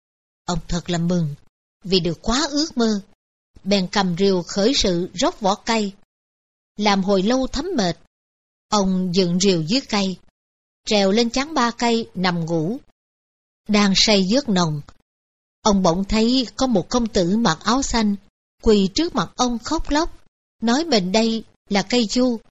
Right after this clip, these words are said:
hiện đang tu luyện đã ngàn năm rồi, chỉ còn ba năm nữa thôi thì sẽ đắc đạo thành tiên. Nếu như bây giờ vỏ cây bị bốc hết, thì sẽ lâm vào cảnh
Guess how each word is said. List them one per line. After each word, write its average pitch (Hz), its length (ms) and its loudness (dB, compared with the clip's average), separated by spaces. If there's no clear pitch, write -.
hiện 185 300 0
đang 220 200 0
tu 247 240 0
luyện 175 320 2
đã 220 100 0
ngàn 190 300 0
năm 220 240 0
rồi, 175 260 0
chỉ - 100 0
còn 190 280 0
ba 254 220 2
năm 269 260 -2
nữa 233 180 4
thôi 262 280 2
thì 180 260 2
sẽ - 160 0
đắc 262 220 -4
đạo 160 260 0
thành 170 340 -2
tiên. 220 260 2
Nếu 311 140 0
như 320 160 0
bây 254 160 2
giờ 190 320 0
vỏ 185 200 2
cây 277 200 -2
bị 190 140 0
bốc 254 260 -2
hết, 311 280 -4
thì 208 140 4
sẽ 262 140 2
lâm 285 260 -4
vào 190 140 2
cảnh 180 380 -2